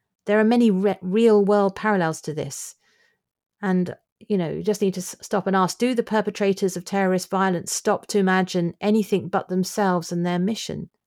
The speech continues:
The same question applies to the person working the, the drone or releasing the bomb, sitting in their bunker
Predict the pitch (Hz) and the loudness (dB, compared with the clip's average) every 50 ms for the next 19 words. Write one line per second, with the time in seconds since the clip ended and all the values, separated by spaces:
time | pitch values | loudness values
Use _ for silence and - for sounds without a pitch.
0 | _ _ _ _ _ _ _ _ _ _ _ _ _ _ _ _ _ - - 185 | _ _ _ _ _ _ _ _ _ _ _ _ _ _ _ _ _ -12 -6 0
1 | - 220 208 196 - 214 190 - - 196 185 185 202 196 185 185 180 - 185 185 | 4 4 4 4 4 0 -2 -2 0 -2 -2 0 2 4 4 4 2 0 -4 -4
2 | - - 190 185 180 - - 180 180 180 190 185 185 180 - 180 175 180 170 180 | 0 2 2 2 2 0 -2 0 0 2 2 2 0 0 -2 -2 -2 0 0 0
3 | 175 175 170 170 185 185 190 - 208 214 214 202 190 170 160 151 156 156 156 - | 0 0 -2 -2 -4 -4 0 0 2 2 4 4 2 2 0 -2 -4 -4 -6 -8
4 | - - - - - _ _ _ _ _ - 196 190 202 208 190 - - 190 185 | -14 -20 -20 -20 -20 _ _ _ _ _ -2 0 2 2 2 0 2 0 2 2
5 | 180 185 185 208 214 202 175 160 156 156 160 _ _ _ _ _ _ _ _ _ | 2 0 2 2 2 2 2 2 -2 -4 -8 _ _ _ _ _ _ _ _ _
6 | _ _ _ _ _ - - - - 185 - 185 180 170 170 175 170 - 202 202 | _ _ _ _ _ -18 -12 -6 -4 -2 0 2 2 2 2 0 0 2 2 0
7 | 208 202 - 175 143 143 | 0 0 -2 -6 -8 -8